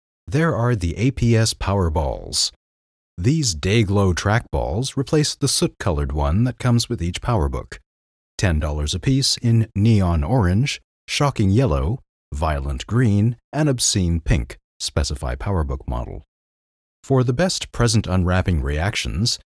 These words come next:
give the full twenty dollar four-color set. But failing to mention that these are not, in fact,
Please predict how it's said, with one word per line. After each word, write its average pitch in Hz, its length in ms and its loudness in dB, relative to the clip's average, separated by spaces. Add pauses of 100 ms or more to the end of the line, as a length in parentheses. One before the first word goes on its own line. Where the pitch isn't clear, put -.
(160)
give 131 240 0
the 123 120 0
full 131 240 2
twenty 92 340 0
dollar 104 340 2
four-color 120 640 0
set. - 420 -4 (460)
But 90 220 0 (100)
failing 165 420 2
to 117 100 0
mention 120 340 2
that 98 160 2
these 101 180 2
are 92 140 4
not, 110 500 0
in 73 100 -4
fact, 82 420 -6